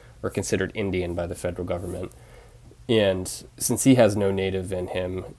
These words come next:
she lies and says that the child is somebody else's. And so this book is about this guy pretty much, like, talking to his daughter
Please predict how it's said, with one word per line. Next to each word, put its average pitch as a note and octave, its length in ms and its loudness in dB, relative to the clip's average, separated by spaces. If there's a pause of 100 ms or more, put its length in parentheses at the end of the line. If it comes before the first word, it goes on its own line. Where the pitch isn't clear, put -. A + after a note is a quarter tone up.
she G2+ 720 -2 (420)
lies F#2 840 -2
and F#2+ 160 -8
says F#2 360 -4
that F#2+ 140 -4
the F#2+ 60 -6
child F#2 480 -4
is F2 100 -8
somebody F2+ 340 -4
else's. A2+ 560 0 (680)
And G2+ 140 -4
so G2 240 0
this F#2+ 220 -2
book A2+ 280 4
is G2+ 140 -2
about F#2+ 240 0
this - 160 -6
guy F2+ 600 -2 (1120)
pretty E3+ 160 2
much, G#2 180 4
like, F#2+ 220 0
talking G#2 400 4
to F#2+ 140 -4
his F#2 120 -2
daughter F2+ 500 0